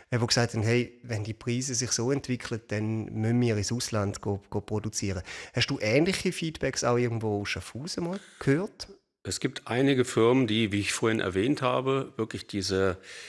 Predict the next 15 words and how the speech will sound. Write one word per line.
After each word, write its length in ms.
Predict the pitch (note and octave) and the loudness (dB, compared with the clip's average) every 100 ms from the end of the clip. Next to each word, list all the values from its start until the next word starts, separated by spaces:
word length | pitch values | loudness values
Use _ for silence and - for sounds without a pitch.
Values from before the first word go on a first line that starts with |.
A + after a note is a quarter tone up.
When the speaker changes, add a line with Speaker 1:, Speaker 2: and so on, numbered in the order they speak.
| - - | -18 -8
Speaker 2:
äh, 160 | G#2+ | -4
Strategie 520 | F2 G2+ F#2+ G2+ A2 B2 | -2 0 0 0 0 -2
gefahren 520 | - G#2 G#2 G#2 G#2 | -2 0 0 0 0
haben, 380 | G2+ G2 G2 F#2+ | 2 2 0 -2
die 80 | |
kurzfristige 800 | F#2+ A2+ C3 - - A#2 - G#2+ | -2 -2 0 -2 -2 -2 -2 -4
Preiskurve 680 | F2+ - F#2+ - - D3 - | -4 0 0 0 0 0 0
nachzufahren. 760 | D3 D3 - - - D3 D#2 | 0 -2 -4 -6 -4 -4 -4
Die 200 | - G2+ | -2 0
haben 340 | F#2+ F2 F2+ F2 | 0 0 -2 -4
sehr, 440 | - F#2 A2+ A#2+ A#2+ | -2 0 0 -2 -4
zu 220 | G2+ G2 | -4 -2
sehr 240 | G#2+ A2+ | 0 2
hohen 220 | G#2+ G#2+ | 2 0
Preisen 500 | G2+ F2+ G2 G2 G2 | 0 2 2 2 -2